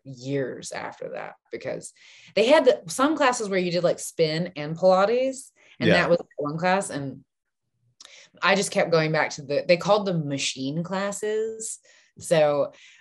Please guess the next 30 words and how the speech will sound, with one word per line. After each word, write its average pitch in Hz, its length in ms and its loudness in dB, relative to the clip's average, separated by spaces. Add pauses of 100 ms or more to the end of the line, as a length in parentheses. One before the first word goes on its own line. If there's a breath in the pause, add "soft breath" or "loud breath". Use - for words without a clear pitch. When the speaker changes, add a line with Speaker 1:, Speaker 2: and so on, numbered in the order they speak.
(340 loud breath)
Speaker 1:
I 196 120 6
didn't 220 220 2
go 185 100 8
back 165 200 4
to 170 120 -2
spin 147 380 0
'cause 151 260 -4
I 208 140 -2
do 190 240 0
think 175 320 -2
my 185 140 -2
personality 156 840 -2 (180 soft breath)
there, 320 320 6
I 233 80 -2
have 233 240 -6
to 359 80 -6
stay 170 280 2
away 151 240 2
from 139 280 -4
some 139 300 -6
kinds 160 300 -4
of 143 120 -6
workouts 160 640 -6
because 160 240 -4
I'm 151 220 -2
such 135 320 0
an 175 80 -8
Speaker 2:
<laughs> - 280 -8
Speaker 1:
intense 151 220 -12
person. 190 680 -2